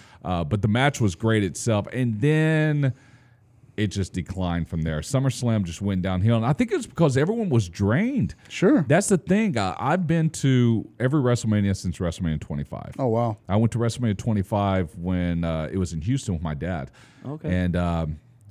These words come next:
Speaker 1: we went there, and as soon as the fireworks went off, I'm trying not to cry 'cause I'm like, "This is my Super Bowl. This
Speaker 3: Right.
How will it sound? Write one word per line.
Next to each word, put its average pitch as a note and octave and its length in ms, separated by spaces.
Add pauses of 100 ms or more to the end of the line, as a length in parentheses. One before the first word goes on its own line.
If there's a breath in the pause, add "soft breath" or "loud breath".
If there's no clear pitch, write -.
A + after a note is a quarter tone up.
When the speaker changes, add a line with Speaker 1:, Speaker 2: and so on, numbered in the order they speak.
(100)
Speaker 1:
we G#2 100
went A2 260
there, A#2 140
and G2+ 80
as E2+ 80
soon C#3+ 140
as B2+ 80
the - 60
fireworks G2 440
went F2 140
off, F2 180
I'm F#2+ 140
trying G2+ 240
not F2 160
to - 80
cry D#2 420 (140)
'cause G#2 140
I'm F#2 140
like, F#2 180
"This C3+ 180
is D#2 120
my F#2+ 140
Super F#2+ 300
Bowl. D2 260
This A#2+ 200
Speaker 3:
Right. A2 60